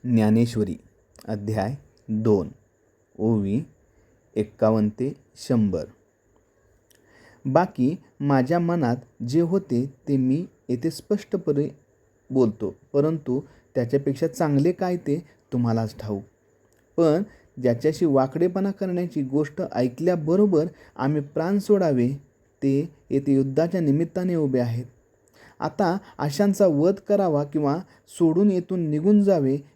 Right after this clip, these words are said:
या दोनोपैकी काय करावे हे आम्हाला समजत नाही.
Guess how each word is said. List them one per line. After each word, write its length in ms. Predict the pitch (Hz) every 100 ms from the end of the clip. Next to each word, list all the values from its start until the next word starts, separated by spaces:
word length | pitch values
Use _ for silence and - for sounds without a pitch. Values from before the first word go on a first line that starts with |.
| -
या 140 | 127
दोनोपैकी 640 | 120 120 123 143 151 143 139
काय 380 | - - 131
करावे 440 | 160 185 175 143 131 143 - _
हे 140 | 143
आम्हाला 520 | 123 107 113 139 123 135 _
समजत 500 | - 170 117 110 113
नाही. 320 | 107 101 107